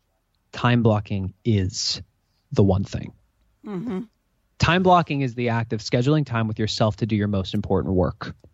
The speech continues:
Speaker 1: The idea that you look at your calendar and you say, "You know what? From today, from eight to nine, today from eight to ten, actually, is what my calendar reflected,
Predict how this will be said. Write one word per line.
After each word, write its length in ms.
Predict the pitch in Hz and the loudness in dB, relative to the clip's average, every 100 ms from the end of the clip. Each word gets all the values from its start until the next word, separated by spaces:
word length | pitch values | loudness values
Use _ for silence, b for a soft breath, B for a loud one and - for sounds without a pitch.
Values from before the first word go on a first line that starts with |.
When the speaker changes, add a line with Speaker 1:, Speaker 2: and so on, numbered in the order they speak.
| _ _ _ _ - | _ _ _ _ 2
Speaker 1:
The 100 | 120 | 4
idea 400 | 123 127 135 123 | 4 4 4 4
that 240 | 120 117 - _ _ _ _ _ _ - | 2 0 -4 _ _ _ _ _ _ -2
you 200 | 127 135 | 2 4
look 260 | 147 139 | 4 2
at 160 | 139 - | 0 -2
your 80 | 117 | -2
calendar 720 | - 139 151 117 110 107 104 _ _ - | 0 2 4 4 2 0 -2 _ _ -4
and 140 | 120 | -2
you 80 | 117 | -2
say, 200 | 117 127 | 0 0
"You 140 | 117 | 0
know 140 | 117 131 | 2 2
what? 180 | 175 - _ | 2 -2 _
From 220 | 127 117 | -2 -2
today, 280 | 131 147 175 | 0 2 2
from 280 | - 107 - - | 0 -2 -2 0
eight 300 | 147 - - | 0 -2 -8
to 120 | 131 | -4
nine, 500 | 113 113 107 98 90 | -2 0 0 -4 -8
today 260 | - 117 113 | -4 0 0
from 220 | - 113 | 0 -4
eight 160 | 110 107 | -2 -4
to 60 | |
ten, 300 | - - 98 92 | -6 -4 -4 -4
actually, 440 | 101 98 101 95 | -4 -2 -4 -4
is 160 | 98 107 | -2 0
what 120 | 110 | 2
my 120 | 104 | 0
calendar 340 | - 113 107 101 | 0 0 2 2
reflected, 600 | 104 - 113 - 113 | 0 0 0 2 2